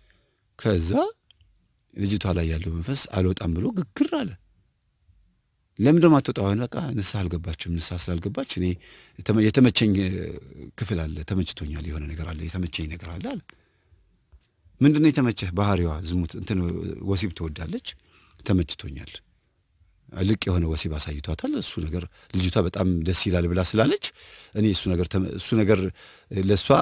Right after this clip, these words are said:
እ፣ የተመቻት ነገር እኔ ደግሞ እንዳልወጣ፣ እ፣ ይሞቀኛል። ጥሩ ነው በቃ ቦ-፣ ልቧ ደስ ይለኛል" አለ። አያችሁ፣ ብዙ ጊዜ ንስሐ ስንገባ ተመልሰን ወደ ኃጢአት የምንገባው፣ እ፣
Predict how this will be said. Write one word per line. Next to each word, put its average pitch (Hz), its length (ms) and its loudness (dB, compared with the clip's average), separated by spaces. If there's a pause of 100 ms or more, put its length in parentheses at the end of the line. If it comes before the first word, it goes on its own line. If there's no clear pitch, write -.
(100)
እ፣ 92 120 -8 (560)
የተመቻት 117 520 2
ነገር 127 220 4
እኔ 113 200 4
ደግሞ 117 200 4
እንዳልወጣ፣ 98 380 6 (720)
እ፣ 90 120 -8 (1400)
ይሞቀኛል። 92 680 4
ጥሩ - 160 -2
ነው 87 140 4
በቃ 82 180 -4
ቦ-፣ 98 220 2
ልቧ 98 220 2 (100)
ደስ 92 200 2
ይለኛል" 76 400 -6
አለ። - 160 -20 (1000)
አያችሁ፣ 104 360 2 (680)
ብዙ - 160 2
ጊዜ 104 160 4 (420)
ንስሐ 107 340 4
ስንገባ 98 400 4 (800)
ተመልሰን 104 380 2
ወደ 92 160 2
ኃጢአት 92 280 -2
የምንገባው፣ 80 540 -2 (720)
እ፣ 101 100 2